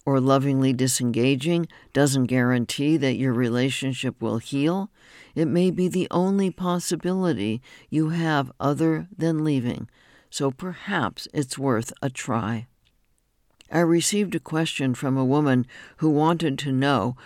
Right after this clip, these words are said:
whether she should stay in her relationship or leave. She described a situation where her husband was always angry at her, and this had gone on for years.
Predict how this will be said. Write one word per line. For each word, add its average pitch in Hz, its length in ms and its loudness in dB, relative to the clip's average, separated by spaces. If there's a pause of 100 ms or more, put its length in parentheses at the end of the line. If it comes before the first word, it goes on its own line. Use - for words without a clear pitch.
(140)
whether 156 380 6
she 143 200 0
should 127 280 0
stay 151 340 2
in 147 140 2
her 131 160 2
relationship 123 920 0
or 147 140 -2
leave. 175 480 -4 (680)
She 156 180 4
described 143 600 0
a 190 60 -2
situation 151 840 -2 (240)
where 139 220 2
her 131 200 2
husband 143 440 0
was 127 180 0 (120)
always 185 460 2
angry 143 500 0
at 98 100 0
her, 95 300 -6 (460)
and 139 180 4
this 160 180 2
had 156 140 -2
gone 127 240 0
on 135 220 2
for 127 180 -4
years. 175 800 -2